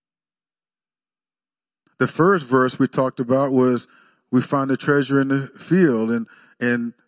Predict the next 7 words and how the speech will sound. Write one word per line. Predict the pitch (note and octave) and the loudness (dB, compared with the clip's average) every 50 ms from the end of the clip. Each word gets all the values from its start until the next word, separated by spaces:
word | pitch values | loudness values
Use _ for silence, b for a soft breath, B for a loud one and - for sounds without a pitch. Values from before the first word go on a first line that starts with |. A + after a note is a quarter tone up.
| _ _ _ _ _ _ | _ _ _ _ _ _
for | _ - C3 A#2 G#2 - _ _ | _ -2 -2 -2 -2 -4 _ _
joy, | A2+ G#2 A2+ C#3 E3+ G3 F#3 C3 G2+ F2 D2 - - _ _ _ _ - | -8 -2 0 2 2 2 0 -2 -4 -8 -12 -18 -20 _ _ _ _ -12
sell | - - C#3+ C3+ B2+ B2+ | -6 -2 0 0 2 2
everything | C3 C#3 C3 C#3 C3 - - C3+ C3 C3 B2+ | 2 2 2 2 0 2 2 0 0 0 0
that | B2 B2+ B2+ | 0 0 2
we | B2+ B2 B2 | 2 2 2
have | A2 B2 B2+ B2 A2+ G#2+ G2+ F#2+ G2+ - | 0 -2 -8 -8 -8 -8 -10 -12 -16 -20